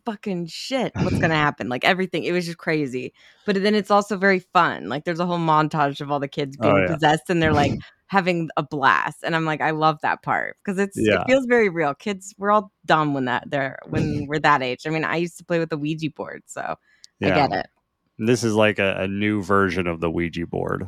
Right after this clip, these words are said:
Speaker 1: Mm-hmm.
Speaker 2: And I don't know, maybe I jumped it 'cause the theaters are so damn loud. <laughs> But
Speaker 1: Yeah, the theaters were a little bit loud when I was there, but also, like, I just jump when I'm in the theater in general. I feel like the darkness,
Speaker 2: <laughs>
Speaker 1: it's the perfect mood. And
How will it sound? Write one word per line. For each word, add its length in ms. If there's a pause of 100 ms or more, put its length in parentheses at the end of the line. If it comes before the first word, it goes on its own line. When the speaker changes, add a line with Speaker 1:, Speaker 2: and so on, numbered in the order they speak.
(160)
Speaker 1:
Mm-hmm. 180
Speaker 2:
And 340 (240)
I 60
don't 120
know, 40
maybe 280
I 100
jumped 360
it 160 (140)
'cause 220
the 120
theaters 500
are 80
so 240
damn 300
loud. 560
<laughs> 320
But 180
Speaker 1:
Yeah, 300 (400)
the 100
theaters 460
were 240
a 40
little 220
bit 220
loud 400
when 100
I 120
was 120
there, 240
but 180
also, 440
like, 320
I 160
just 280
jump 380 (120)
when 180
I'm 120
in 120
the 80
theater 280
in 160
general. 460
I 120
feel 180
like 140
the 60
darkness, 600
Speaker 2:
<laughs> 40
Speaker 1:
it's 220
the 120
perfect 460
mood. 380
And 240